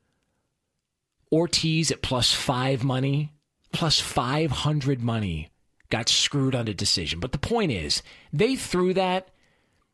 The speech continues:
in the Michelob Ultra Arena at Mandalay Bay on a Thursday night and threw it, like, it was great. Convenient. You could get there. It was easy. Like, the Raiders stayed right across from Mandalay Bay. You walk right across there. You go to the Raiders game.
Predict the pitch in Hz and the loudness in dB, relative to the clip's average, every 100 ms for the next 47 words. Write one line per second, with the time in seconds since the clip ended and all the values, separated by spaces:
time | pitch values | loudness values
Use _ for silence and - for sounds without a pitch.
0 | _ 160 139 135 151 156 175 156 147 151 | _ 0 2 2 2 2 2 2 2 0
1 | - 160 131 131 135 135 110 110 123 127 | 2 2 2 2 0 0 -2 -2 0 0
2 | 113 95 101 107 98 - 110 110 117 98 | 0 0 0 0 -2 -2 -2 0 0 -2
3 | 95 104 131 _ _ _ _ _ _ _ | -2 -4 -6 _ _ _ _ _ _ _
4 | _ _ - 120 - 156 - 170 180 - | _ _ -6 -4 0 0 0 -2 -2 0
5 | 226 226 - 247 240 170 _ _ _ - | 0 0 0 0 0 -2 _ _ _ -2
6 | 220 185 233 233 180 - 170 196 185 254 | 0 0 2 2 2 0 -4 -2 -2 0
7 | - 170 147 147 - 233 240 180 147 175 | 0 0 0 -2 -2 0 2 0 0 -2
8 | 196 - 233 240 269 247 - 233 170 190 | -4 0 2 2 2 2 2 0 -2 0
9 | 233 233 - 214 185 196 190 180 170 147 | 0 0 0 2 2 2 2 2 2 2
10 | 139 101 165 180 160 151 170 214 214 - | 2 2 2 2 0 0 2 2 0 2
11 | 180 156 - 104 90 - - 175 170 156 | 2 2 0 -2 -4 -10 -4 0 2 2
12 | 143 127 113 101 85 60 - | 2 2 2 0 -4 -6 -10